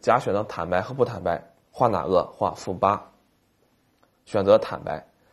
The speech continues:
在乙选择不坦白时，甲选择坦-，甲选择坦白是零，选择不坦白是负一，选哪个？选坦白。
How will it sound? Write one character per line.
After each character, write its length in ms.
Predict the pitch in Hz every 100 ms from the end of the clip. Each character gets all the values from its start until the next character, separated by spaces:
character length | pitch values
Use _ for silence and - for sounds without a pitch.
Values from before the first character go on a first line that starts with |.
| _ _ -
在 160 | 175
乙 180 | 113 165
选 140 | 175
择 80 | 131
不 120 | 131
坦 160 | 143 120
白 160 | 98 107
时， 380 | - 98 - - _ _
甲 180 | - 120
选 220 | 127 98
择 180 | 98 95 -
坦-， 240 | - 92 - _ _
甲 240 | - 107 - - _ _ _ _ _ _ _
选 240 | - 101
择 240 | 95 104 - - -
坦 200 | 117 92
白 120 | 98
是 160 | - 98
零， 280 | 85 104 - _ _ _
选 160 | - 104
择 80 | 110
不 120 | 135
坦 140 | 104
白 160 | 92 95
是 160 | 113
负 220 | - - 110
一， 200 | 107 - _ _
选 160 | -
哪 160 | 104 82
个？ 160 | 90 -
选 200 | - 95
坦 220 | 98 73
白。 180 | 73 71